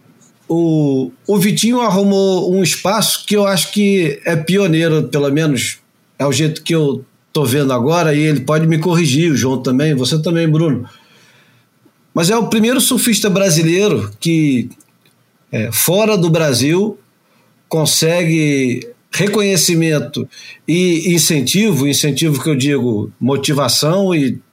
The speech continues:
é lógico que deve ter um dinheiro envolvido também, pra fazer só isso. Tipo, é, mais ou menos o que o Mal-, Michael February faz hoje, o Craig,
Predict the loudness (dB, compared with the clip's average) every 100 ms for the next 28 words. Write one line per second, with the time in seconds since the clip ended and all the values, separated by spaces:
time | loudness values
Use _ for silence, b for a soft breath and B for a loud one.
0 | _ _ _ -4 -2 0 -2 -4 -6 -4
1 | -2 -2 -2 -2 0 0 0 0 0 0
2 | 0 -2 -2 0 0 0 -2 B B B
3 | B B B _ -4 -2 0 -2 -2 0
4 | 0 0 0 0 0 -2 -6 -12 b b
5 | b b _ -10 -2 -2 0 0 0 -2
6 | -8 -4 0 0 0 0 0 0 2 2
7 | 2 0 0 0 0 -2 -2 0 0 0
8 | -2 0 0 2 2 2 0 0 2 2
9 | 2 0 0 0 0 0 0 0 -2